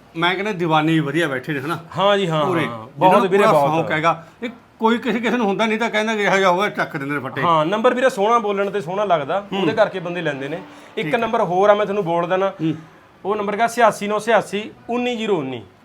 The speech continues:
Speaker 1: ਅੱਛਾ।
Speaker 2: ਹਾਂ, ਜਿਹੜਾ ਅੱਜ ਬੰਦਾ ਲਊ,
Speaker 1: ਹੂੰ।
Speaker 2: ਆਪਾਂ ਇਹਨੂੰ ਪੱਚੀ ਸੌ ਦਾ ਦੇ ਦਾਂਗੇ। ਨੰਬਰ ਪੰਜ ਹਜ਼ਾਰ ਦਾ, ਵੈਸੇ ਆਪਾਂ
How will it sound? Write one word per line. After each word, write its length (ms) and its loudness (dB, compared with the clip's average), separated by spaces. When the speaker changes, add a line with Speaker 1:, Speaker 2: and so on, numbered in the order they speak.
Speaker 1:
ਅੱਛਾ। 300 -6
Speaker 2:
ਹਾਂ, 160 2
ਜਿਹੜਾ 340 6
ਅੱਜ 120 2
ਬੰਦਾ 260 2
ਲਊ, 180 2
Speaker 1:
ਹੂੰ। 480 -10
Speaker 2:
ਆਪਾਂ 240 4
ਇਹਨੂੰ 280 0
ਪੱਚੀ 300 0
ਸੌ 100 6
ਦਾ 100 4
ਦੇ 120 -2
ਦਾਂਗੇ। 240 -2
ਨੰਬਰ 260 0
ਪੰਜ 220 0
ਹਜ਼ਾਰ 240 2
ਦਾ, 120 4
ਵੈਸੇ 240 0
ਆਪਾਂ 300 0